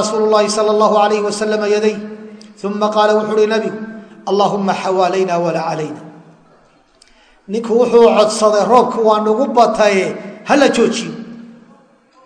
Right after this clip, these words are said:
Laakiin Nebigu muxuu yidhi? "Allaahumma xawaalayna", Ilaahayow hareeraha ku shub, "walaa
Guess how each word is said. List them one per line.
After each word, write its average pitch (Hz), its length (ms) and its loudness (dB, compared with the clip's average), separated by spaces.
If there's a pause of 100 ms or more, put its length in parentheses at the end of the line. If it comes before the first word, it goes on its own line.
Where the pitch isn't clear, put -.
(180)
Laakiin 208 240 -4
Nebigu 247 220 4
muxuu 233 280 4
yidhi? 208 240 -2 (1080)
"Allaahumma 220 560 4
xawaalayna", 208 680 4 (840)
Ilaahayow 214 600 4
hareeraha 214 840 2
ku 254 80 -2
shub, - 180 -6 (720)
"walaa 226 380 4